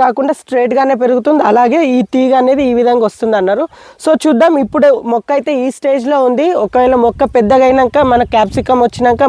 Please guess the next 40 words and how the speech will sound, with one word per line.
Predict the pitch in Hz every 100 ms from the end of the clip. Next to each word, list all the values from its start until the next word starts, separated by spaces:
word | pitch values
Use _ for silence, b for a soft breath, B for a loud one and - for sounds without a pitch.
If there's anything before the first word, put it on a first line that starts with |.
| 233
మళ్ళొక | 214 269 277 269
వీడియో | 262 269 262
చేస్తాను, | 247 - 254 233
అప్పుడు | 226 220
వచ్చి | - 247
మళ్ళీ | 214 240
చూడొచ్చు. | 226 208 185 381 B B B -
చూసారు | 311 330 302 277
కదా, | 311 294
ఈ | 269 269
విధంగా | 269 294 226 277
కింద | 277 285 -
కూడా | 302 277
మనకు | 262 262 233
పాలిథిన్ | 226 240 277 262
కవర్స్ | 254 247 247
అయితే | 247 240
యూజ్ | 226 196
చేశారు. | 226 247 247 -
So, | 226
అలాగే | 202 247 262 220
ఇక్కడ | 254 196
పాలిథిన్ | 208 214 254 247
యూజ్ | 233 220
చేశారు. | 214 233 269 339 311
ఈ | - 226
పాలిథిన్ | 240 262 320 302
కవర్స్ | 294 294 262
యూజ్ | 277 214
చేయడం | 277 269 269
వల్ల | 262 269 247
ఏంటి | 226 240 262 247
అంటే | 226 220 190
గడ్డి | 185 190 277
అనేది, | 254 254 254 -
అంటే | 185 185 220 - - - _ 185
వీడ్ | 240 285 277
అనేది | 277 285 214
అస్సలు | 247 247 240
పెరగదు. | 208 208 262